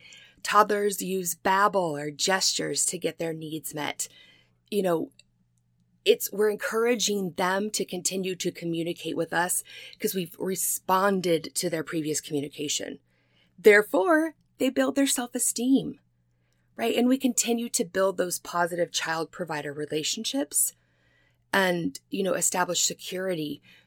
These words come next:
trust, and confidence in the world where they are nurtured. And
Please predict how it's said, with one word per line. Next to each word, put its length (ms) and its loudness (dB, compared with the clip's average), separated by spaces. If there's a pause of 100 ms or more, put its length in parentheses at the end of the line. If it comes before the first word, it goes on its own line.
(120)
trust, 600 -2
and 180 -10
confidence 880 -2
in 160 -4
the 100 -2
world 400 -4
where 160 -2
they 320 -4
are 380 -8 (320)
nurtured. 720 -2 (880)
And 260 -2